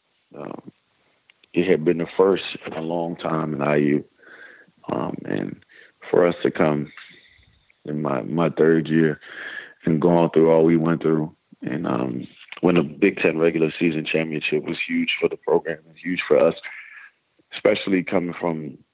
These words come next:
winning, what, ten or twelve games my rookie year and then blowing up kinda, sorta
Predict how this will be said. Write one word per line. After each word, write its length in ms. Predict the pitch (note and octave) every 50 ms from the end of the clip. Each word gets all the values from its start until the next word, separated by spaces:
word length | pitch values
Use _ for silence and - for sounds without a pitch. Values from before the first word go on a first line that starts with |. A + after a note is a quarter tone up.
| _ _ _
winning, 260 | - C2 E2 D#2+ D#2 D#2
what, 260 | D2+ D2 - - -
ten 240 | - - D#2 D2+ C#2+
or 100 | D2 B1+
twelve 320 | - - D2 D2+ D2 C#2
games 340 | C2+ D2+ C#2+ D2 D2+ D2 C2+
my 160 | C2 B1+ C#2+
rookie 360 | D2 - D#2 D#2+ - - - D2+
year 280 | D2+ D#2 D2+ C#2+ C#2
and 160 | C#2+ D2 C#2
then 260 | C#2+ C#2+ D2 D#2 D2 - - _ _ _ - - - - _ _ - - - - - - - - - _
blowing 400 | - - E2+ F2 E2+ E2+ E2+ D#2
up 200 | D#2+ E2+ D#2+ -
kinda, 340 | - - D#2+ D#2 E2 D#2+ D#2 -
sorta 460 | - - F2+ F2 D#2+ E2 D#2+ D#2+